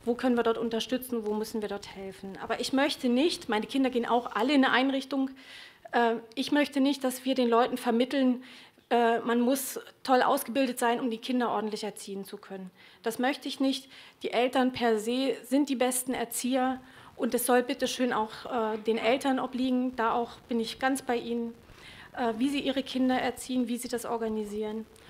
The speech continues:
Und, äh, ein Tipp für die Hortbetreuung, wie gesagt, ich komme aus Thüringen, bei uns läuft das hervorragend. Vielleicht kann man sich das mal angucken, wie das dort läuft und kann da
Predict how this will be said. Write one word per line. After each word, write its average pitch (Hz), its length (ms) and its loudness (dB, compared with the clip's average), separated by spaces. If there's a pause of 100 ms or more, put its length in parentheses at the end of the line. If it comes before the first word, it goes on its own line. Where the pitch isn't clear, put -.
(340)
Und, 226 320 -2
äh, - 40 -4
ein 220 340 -2
Tipp 294 160 -2
für 269 160 -2
die 240 100 -2
Hortbetreuung, 262 840 0 (200)
wie 233 80 -14
gesagt, 220 260 -2
ich - 40 -18
komme 240 180 -2
aus 208 180 -6
Thüringen, 262 500 -2 (480)
bei - 60 0
uns 254 180 0
läuft 247 220 2
das 240 120 -4
hervorragend. 269 680 0 (760)
Vielleicht 233 220 2
kann 247 120 2
man 226 120 6
sich 233 140 0
das 240 200 -2
mal 214 200 4
angucken, 247 480 0
wie 220 80 -2
das 214 180 -2
dort 226 180 0
läuft 233 320 2
und 233 80 -8
kann 220 180 -6
da 214 280 0